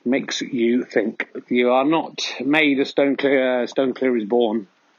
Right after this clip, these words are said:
my friends. Um, so it's bin day tomorrow, so I might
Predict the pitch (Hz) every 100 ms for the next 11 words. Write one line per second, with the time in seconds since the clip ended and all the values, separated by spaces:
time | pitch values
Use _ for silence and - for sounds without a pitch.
0 | _ _ _ _ _ _ 127 113 139 131
1 | 151 143 - - - - _ - _ _
2 | _ _ - - - - - - - 127
3 | 127 135 131 123 - - - - - -
4 | - - - - - - - - - 147
5 | - 190 185 170 151 170 190 202 147 139
6 | 151 117